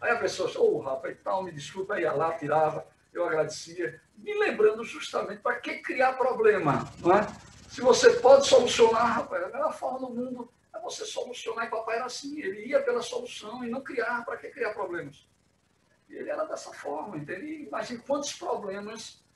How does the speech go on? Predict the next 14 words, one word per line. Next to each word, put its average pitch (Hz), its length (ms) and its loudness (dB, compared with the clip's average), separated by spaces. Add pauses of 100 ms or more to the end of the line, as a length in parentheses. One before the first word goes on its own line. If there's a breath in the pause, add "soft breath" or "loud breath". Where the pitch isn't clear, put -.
ele 190 140 -2
evitou 196 400 -2
na 175 100 -4
comissão 165 400 -8
estadual, 156 440 -8
porque - 160 -12
ele 202 120 -8
tinha - 160 -10
sempre - 280 -12
solução, - 500 -8
ele 170 100 -6
não 185 120 -10
criava 190 340 0
problemas, 147 540 -2